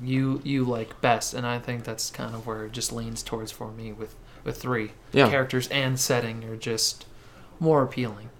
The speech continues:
Speaker 2: Yeah, overall, both of these games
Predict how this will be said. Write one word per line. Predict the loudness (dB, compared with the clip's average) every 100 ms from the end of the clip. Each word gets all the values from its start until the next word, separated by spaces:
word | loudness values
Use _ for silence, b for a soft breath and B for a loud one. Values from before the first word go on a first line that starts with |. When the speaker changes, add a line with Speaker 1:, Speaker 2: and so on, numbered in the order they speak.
| 10
Speaker 2:
Yeah, | 10 10 2 8
overall, | 8 10 12 12 10 4 -12 -12 -2 10
both | 10 10
of | 6
these | 6 6
games | 8 10 10 6 2